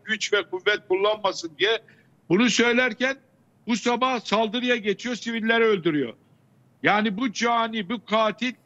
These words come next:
e, kullanılmaya çok müsait. E, Ermenistan'ın o zor durumdaki halkını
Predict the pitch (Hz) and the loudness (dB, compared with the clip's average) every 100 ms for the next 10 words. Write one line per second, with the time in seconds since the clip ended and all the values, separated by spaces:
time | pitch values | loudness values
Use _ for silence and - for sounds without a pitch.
0 | _ _ _ - 165 170 165 156 - 185 | _ _ _ -8 -4 -2 0 -2 0 0
1 | 226 233 240 233 240 240 226 247 208 202 | 2 2 0 0 0 2 2 0 0 -4
2 | 175 185 190 233 - _ _ _ _ _ | -2 0 2 0 -4 _ _ _ _ _
3 | _ 147 156 151 131 160 196 220 233 202 | _ -4 0 0 0 0 2 2 0 0
4 | 226 220 226 214 180 127 78 _ 196 233 | 0 2 0 -2 -8 -14 -20 _ 0 4
5 | 226 202 180 165 143 202 247 220 214 208 | 4 4 2 0 0 0 0 0 -6 -6
6 | 190 196 - 190 175 208 190 208 240 | -6 -6 -4 -4 -2 -4 -4 -4 -4